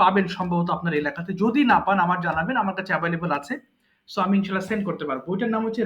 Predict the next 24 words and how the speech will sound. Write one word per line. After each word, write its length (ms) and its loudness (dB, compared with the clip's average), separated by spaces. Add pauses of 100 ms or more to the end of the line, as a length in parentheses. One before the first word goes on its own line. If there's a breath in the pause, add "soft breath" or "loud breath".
রেমন 360 6
মার্ফির 360 -2
লেখা, 220 -8
এই 120 -8
লাল 140 4 (120)
বইটা, 260 -2 (640)
Essential 580 0 (180)
Grammar 400 4 (160)
in 80 -2 (240)
Use, 140 -2 (420 soft breath)
এবং 100 4 (140)
বইটাতে 460 2 (240)
গ্রামার 360 4 (140)
এমনভাবে 380 2 (120)
বোঝানো 400 2
হয়েছে, 240 0 (120)
আমাদের 260 0 (100)
দেশীয় 280 -2
গ্রামার 360 0
মতো 160 -4 (120)
না, 60 4 (440 loud breath)
এটা 120 -4
হচ্ছে 240 0
ল্যাঙ্গুয়েজ 460 2